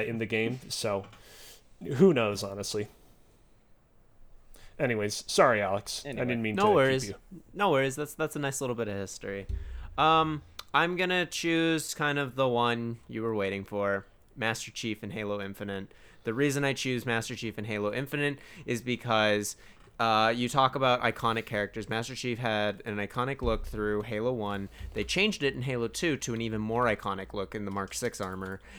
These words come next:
Speaker 3: And then Mark's the, and it was persistent up until Halo four, where they decided to change it. He technically was still the Master Chief, um, that was at the end of Halo three, but for some reason he just looked completely different.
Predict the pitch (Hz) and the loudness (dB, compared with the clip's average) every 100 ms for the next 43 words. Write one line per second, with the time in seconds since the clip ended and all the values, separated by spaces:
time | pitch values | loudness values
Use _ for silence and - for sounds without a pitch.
0 | - 113 110 107 110 - - - 117 113 | -6 0 2 0 -2 -8 -10 -2 0 2
1 | 110 - - - - 110 107 110 107 123 | 0 -2 -6 -6 0 2 2 0 -2 -4
2 | 110 - 123 110 107 - - - 113 - | -6 -4 -2 0 -2 -6 -8 -4 -4 -4
3 | 120 175 - 175 165 - 135 135 131 - | 0 0 2 0 0 2 2 2 -4 0
4 | 117 113 107 104 98 - 160 165 165 156 | 4 4 2 -2 -2 -4 2 4 4 2
5 | - - 117 104 101 101 110 107 101 107 | -8 -2 0 2 0 0 0 0 -4 -4
6 | - 175 160 165 127 123 - 175 185 160 | -2 0 0 -4 -4 -8 -4 -4 -2 0
7 | 151 131 - 156 143 123 131 - 123 139 | 0 -2 -2 -2 0 0 -2 -4 -6 -4
8 | 127 - - 120 117 113 113 107 107 104 | -4 -6 -4 0 2 2 -2 -4 -4 -4
9 | 110 107 - - - 110 - 110 107 113 | -4 -4 -6 -14 -6 -4 -4 -4 -4 -4
10 | 110 110 104 113 107 107 110 104 107 101 | -2 -2 -2 -4 -2 -2 -4 -2 -2 -2
11 | 101 - - 131 127 113 110 110 120 - | -6 -6 -6 -4 -4 -4 -6 -6 -6 -8
12 | 123 117 107 107 107 - 110 | -6 -6 -4 -6 -6 -6 -6